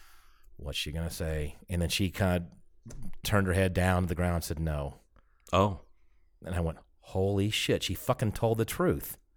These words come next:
Speaker 1: which was the truth.
Speaker 2: Yeah.
Speaker 1: So then the other cop said, "Okay, fine." I kinda held her back there a little bit. And he came back and goes, "Do you wanna press charges? 'Cause we saw her wailing on you."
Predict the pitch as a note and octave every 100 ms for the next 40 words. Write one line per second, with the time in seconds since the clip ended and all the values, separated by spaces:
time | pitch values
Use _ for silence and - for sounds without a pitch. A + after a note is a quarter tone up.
0 | _ _ _ _ _ _ - - F2+ G2
1 | F2 F#2 - G2 D2+ - - A#2 D3+ F#2+
2 | - - - - G#2+ G3 C#3 B2+ B2 A#2+
3 | A2+ - G#2+ G#2 G#2 F#2+ G2+ G2 G#2 F#2+
4 | F#2+ F#2 G2 F#2+ - G2 F#2 F#2 F#2+ F#2+
5 | G#2+ F#2 G2 G2 F#2 F#2 - - - -
6 | G2 F#2+ F#2 F2+ G2 - G#2 G2+ B2 C3
7 | - - - - A2+ - A2+ A2 G2+ A2+
8 | A#2 A#2 A#2+ B2 G#2